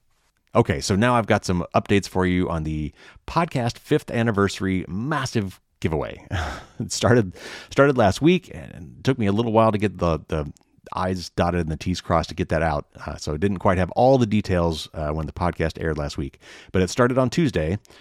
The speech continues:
and it's gonna go till April first. So you still got a few weeks to do it.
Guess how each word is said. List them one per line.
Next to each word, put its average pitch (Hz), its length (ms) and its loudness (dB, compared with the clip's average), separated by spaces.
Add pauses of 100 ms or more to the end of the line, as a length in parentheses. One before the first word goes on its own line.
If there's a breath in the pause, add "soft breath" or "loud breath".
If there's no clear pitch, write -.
and 82 100 -4
it's 80 100 -4
gonna 87 140 2
go 107 420 2
till 98 320 0
April 107 260 -2
first. - 580 -2 (420)
So 92 180 2
you 73 100 -2
still 123 160 0
got 127 100 4
a 120 40 -2
few 123 140 0
weeks 120 160 0
to 117 80 -6
do 90 120 4
it. 87 140 0